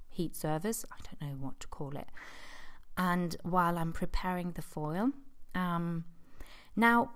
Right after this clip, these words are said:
I believe use, this pattern actually has quite a different look,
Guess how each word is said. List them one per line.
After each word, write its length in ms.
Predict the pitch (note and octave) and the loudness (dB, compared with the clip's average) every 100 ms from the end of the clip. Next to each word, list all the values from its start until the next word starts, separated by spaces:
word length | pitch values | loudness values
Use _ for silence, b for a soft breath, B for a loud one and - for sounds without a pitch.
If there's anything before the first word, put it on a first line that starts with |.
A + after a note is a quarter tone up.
| - - - - - - - - - - - - - - - - | -10 -12 -10 -10 -8 -8 -8 -12 -14 -16 -16 -14 -14 -16 -4 2
I 380 | A3 C4 D#4 D4 | 6 6 6 4
believe 540 | D4+ C#4+ C4+ B3 B3 - - | 2 4 4 4 0 -4 0
use, 280 | B3 B3 - - | 2 2 0 -2
this 260 | G#3+ - - | 2 4 4
pattern 420 | - A3+ - F3 | 2 -2 0 -2
actually 300 | F3+ - G3+ | -4 -4 -2
has 340 | F#3 - G3 - | 2 2 2 2
quite 380 | - A3+ G#3+ | 6 6 4
a 60 | F#3+ | 0
different 460 | - F#3 G3 F3 - - - - | -4 -2 -2 -4 -6 -14 -12 -6
look, 400 | E3 D#3 F#3 - | 0 4 4 4